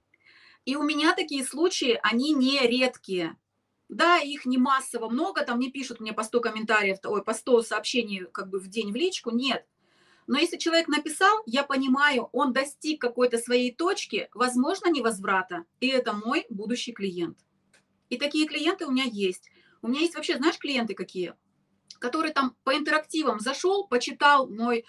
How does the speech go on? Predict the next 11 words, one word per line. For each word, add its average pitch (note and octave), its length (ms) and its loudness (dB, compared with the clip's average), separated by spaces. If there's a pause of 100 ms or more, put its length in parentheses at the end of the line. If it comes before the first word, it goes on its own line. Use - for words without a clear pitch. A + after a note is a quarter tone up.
(300)
канал, E4 520 4 (260)
не D#4 240 0
подписался, C4 920 -4 (100)
написал C4 580 0
мне A3 160 -2
в G#3 60 -10
личку C4 400 -6
и A3+ 140 -10
купил G#3 400 -8
у F3 40 -4
меня. E3 300 -10